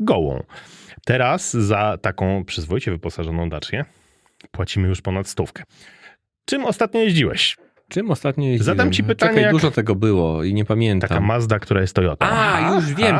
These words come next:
Speaker 2: czym
Speaker 1: aha.
Speaker 2: ostatnio
Speaker 1: O,
Speaker 2: jeździłem. Tak,
Speaker 1: do
Speaker 2: no to
Speaker 1: tego
Speaker 2: widzisz,
Speaker 1: auta.
Speaker 2: to jest taki samochód, obok którego przechodzi się tak obojętnie, bo to ani Mazda, znaczy dobrze, Toyota bardziej niż Mazda. E, wiem, ile kosztuje, znaczy ile kosztowała, bo już szczęśliwie oddałem ten samochód.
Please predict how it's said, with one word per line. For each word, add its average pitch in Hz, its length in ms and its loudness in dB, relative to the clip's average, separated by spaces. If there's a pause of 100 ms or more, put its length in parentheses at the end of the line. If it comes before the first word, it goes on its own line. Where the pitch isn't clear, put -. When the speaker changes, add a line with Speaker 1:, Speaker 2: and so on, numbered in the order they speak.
Speaker 2:
czym 110 140 2
Speaker 1:
aha. 104 80 4
Speaker 2:
ostatnio 107 380 0
Speaker 1:
O, 117 40 6
Speaker 2:
jeździłem. 104 380 2
Tak, 214 180 0
Speaker 1:
do 196 60 2
Speaker 2:
no 233 80 4
to 254 60 2
Speaker 1:
tego 208 140 2
Speaker 2:
widzisz, 113 200 2
Speaker 1:
auta. 101 140 -4 (100)
Speaker 2:
to 180 100 2
jest 185 180 0
taki 240 260 0
samochód, 196 580 0
obok 214 300 -2
którego 226 300 0
przechodzi 220 480 -2
się 226 360 0 (640)
tak - 380 -8
obojętnie, 277 720 2
bo 151 140 0
to 180 160 0
ani 185 200 2
Mazda, 151 560 2
znaczy 170 220 0
dobrze, 104 300 2
Toyota 147 480 2
bardziej 117 380 2
niż 104 200 -4
Mazda. 90 480 0 (480)
E, 110 220 2
wiem, 147 200 2
ile 120 160 4
kosztuje, 98 640 0 (260)
znaczy 107 280 0
ile 107 140 2
kosztowała, 104 520 0
bo 90 400 0 (120)
już 110 240 0
szczęśliwie 107 640 0
oddałem 127 300 0
ten 101 140 -4
samochód. 92 360 -6